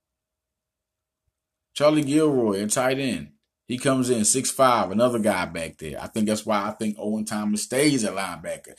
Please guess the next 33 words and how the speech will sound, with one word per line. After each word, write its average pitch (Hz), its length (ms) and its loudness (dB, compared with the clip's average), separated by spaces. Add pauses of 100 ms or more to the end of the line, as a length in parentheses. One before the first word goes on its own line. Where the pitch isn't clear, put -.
(160)
'cause 120 180 2
he 139 140 4
is 120 160 2
definitely 127 460 2
a 127 60 2
stud, 135 520 -2
too. 85 240 -10 (360)
Definitely 135 300 2
a 127 60 0
stud 131 300 0
at 101 140 -12
that. - 240 -16 (1500)
Uh, 98 140 -4
at 98 80 -4
the 104 80 4
end 101 120 0
of 98 60 -2
the 95 60 -10
day, 92 220 -4
Dan 123 260 2
Sereno 139 720 4
at 85 220 -12
the 110 60 -2
receiver 117 420 2
position. 101 380 -2
Watch 127 260 2
out. 120 220 2
Walk 139 280 2
on. 107 220 -2
Watch 120 220 -4
out 156 200 -4
for 175 100 -6
him. 131 340 -8